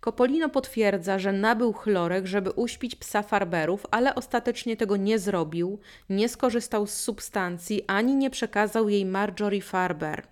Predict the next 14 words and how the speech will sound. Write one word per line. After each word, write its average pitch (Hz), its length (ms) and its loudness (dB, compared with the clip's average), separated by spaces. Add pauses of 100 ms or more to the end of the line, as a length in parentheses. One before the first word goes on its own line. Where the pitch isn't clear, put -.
(340)
Ławnicy 214 460 2
naradzają 240 640 4
się - 180 -2
przez - 260 -6
cztery 247 360 2
godziny, 165 580 -2 (320)
po 262 120 2
czym 269 280 2
wracają 240 440 2
na 214 120 0
salę 214 260 0
sądową 196 600 0
z 180 80 -4
werdyktem. 190 720 -2